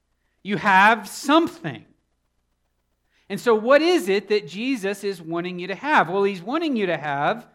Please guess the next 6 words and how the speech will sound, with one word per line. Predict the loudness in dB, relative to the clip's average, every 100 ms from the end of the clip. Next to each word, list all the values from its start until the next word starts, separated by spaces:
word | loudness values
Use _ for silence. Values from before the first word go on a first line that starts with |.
| _ _ _ _ -18
joy, | -6 2 6 6 6
specifically | 0 -8 -6 -6 -6 -4 -2
my | 0 2 2 2
joy. | 0 -2 -2 -2 -10 _ _ _ _ _ _ _ _ _ _ _ _ _ _ _ _
Jesus | -6 0 0 0 -4 -6
wants | -4 -4 -4